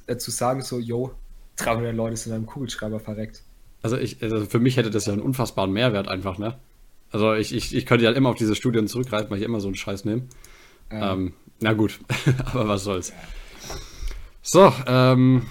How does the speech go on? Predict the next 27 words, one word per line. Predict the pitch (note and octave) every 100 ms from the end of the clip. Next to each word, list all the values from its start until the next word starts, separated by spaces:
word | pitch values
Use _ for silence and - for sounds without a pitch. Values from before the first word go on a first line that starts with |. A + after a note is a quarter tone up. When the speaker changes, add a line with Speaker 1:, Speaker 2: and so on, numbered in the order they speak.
| -
Speaker 2:
haben | - F3+
wir |
einen | F3+
Schlussappell | C3+ G3 D#3+ - D#3+
an | A#2+
die | G#2+
Zuschauer? | - A2 G#2+
Ich | G2+
weiß | C#3+ -
nicht, | A2+
hast | B2+
du | C3+
noch |
irgendwas | C3 C3+ A#2
zu | -
sagen? | G#2 - - -
Ich | -
glaub, | - -
die, | A#2+ A#2
die | A2+
Folge | - A#2
ist | A2+
schon | -
wieder | A2 A2 G#2+ - _ _ - - _ -
relativ | A2 G2+ A2 -
zu | -
Ende. | - G#2+ C#3+